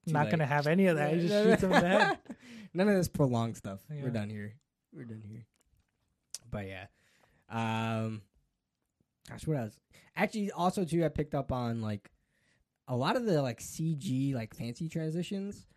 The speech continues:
Speaker 1: which I don't remember it being in this movie. Like,
Speaker 2: I remember it. Like
Speaker 1: I
Speaker 2: a, like the big ass, uh, ant.
Speaker 1: The ants. Um,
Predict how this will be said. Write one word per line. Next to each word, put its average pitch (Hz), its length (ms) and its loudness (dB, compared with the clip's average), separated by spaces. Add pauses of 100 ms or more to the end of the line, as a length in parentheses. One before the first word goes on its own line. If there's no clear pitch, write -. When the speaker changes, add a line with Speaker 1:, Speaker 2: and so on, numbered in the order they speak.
(180)
Speaker 1:
which 135 140 -6
I 127 100 0
don't 120 260 -4
remember 110 360 -6
it 98 100 -10
being 98 240 -14
in 95 100 -20
this 95 160 -18
movie. 92 380 -14 (680)
Like, - 140 0
Speaker 2:
I 220 40 8
remember 165 360 4
it. 147 140 -4 (260)
Like 151 160 2
Speaker 1:
I 151 40 6
Speaker 2:
a, 151 80 6
like 147 220 0
the 156 80 0
big 151 220 4
ass, 151 360 2
uh, 143 360 0 (300)
ant. 151 380 -4 (480)
Speaker 1:
The 135 140 -2
ants. 117 560 -4 (460)
Um, 104 580 -2